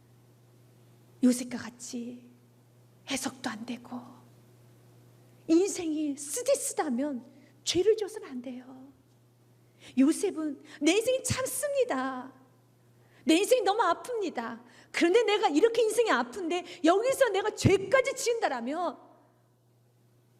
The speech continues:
나는 살아갈 수가 없어요."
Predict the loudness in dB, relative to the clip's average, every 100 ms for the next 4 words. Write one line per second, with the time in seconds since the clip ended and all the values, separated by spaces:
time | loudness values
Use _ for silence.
0 | _ _ _ -14 -10 -6 -4 -4 -6 -20
1 | _ _ _ -16 -12 -8 -8 -8 -4 -6
2 | -4 -10 -8 -8 -8 -10 -12 -16